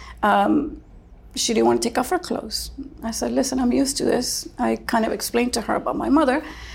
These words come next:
And, um, she said, "I'm thirty-six years old and I have, I had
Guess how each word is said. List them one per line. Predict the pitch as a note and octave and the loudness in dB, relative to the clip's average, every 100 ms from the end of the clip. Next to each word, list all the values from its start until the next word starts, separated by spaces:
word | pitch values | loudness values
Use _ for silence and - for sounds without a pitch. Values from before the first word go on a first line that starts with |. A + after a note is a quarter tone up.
| - - | -8 2
And, | A3+ A3+ A#3 A#3 | 6 6 6 4
um, | G#3+ G#3+ | 6 4
she | - B3 | 2 0
said, | C#4 | 4
"I'm | C#4 | 4
thirty-six | C4+ A3+ A3+ B3 A3 | 4 2 2 0 0
years | B3 B3 | 0 2
old | C4+ B3+ | 2 2
and | G#3+ | 2
I | G3 G3+ | 2 0
have, | G#3 - - - - | 0 -4 -16 -12 -4
I | G#3+ | 0
had | G#3+ G#3+ G3+ | 2 0 -4